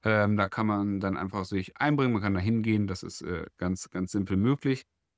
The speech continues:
Und, ähm, genau, das packe ich dann in die Shownotes mit rein. Und von mir aus war's das. Ich habe meine Fragen, meine Themen abgearbeitet. Wenn jemand von euch noch sagt, „Das möchte ich jetzt unbedingt noch loswerden“, dann wäre das jetzt ein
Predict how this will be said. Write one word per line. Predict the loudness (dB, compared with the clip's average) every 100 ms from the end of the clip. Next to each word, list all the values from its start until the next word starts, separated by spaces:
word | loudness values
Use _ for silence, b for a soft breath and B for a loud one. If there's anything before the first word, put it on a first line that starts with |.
| _ _ _
Und, | 4 6 8 4 2
ähm, | 2 2 2 0 0
genau, | 2 2
das | -2 -8 -12 -10
packe | -4 -4
ich | -2
dann | 0 0
in | 0 0
die | 0
Shownotes | 2 2 2 2 0
mit | -4 -6 0
rein. | 2 2 0 -6 _
Und | 0 2 2 -2 -8 _ _ _ _ _ _
von | -4 0
mir | 2 0
aus | -2 0
war's | 0 0
das. | -6 -6
Ich | -6
habe | 0
meine | 2 2 0
Fragen, | -4 -4 -2 0
meine | 0 0 -2
Themen | -4 -2
abgearbeitet. | -4 -4 -2 0 0 -2 -6 -8 -4
Wenn | 0
jemand | 0 0 -2
von | -4
euch | -2
noch | 0 -2
sagt, | -2 -4
„Das | -6
möchte | -6 -6
ich | -4
jetzt | -8 -8 _
unbedingt | -4 -2 -2 -2
noch | -2 -4
loswerden“, | -6 -6 -8 -4 -4 -2 -4
dann | -6
wäre | -6 -4 -4
das | -4 -4
jetzt | -6 -6
ein | -6 -6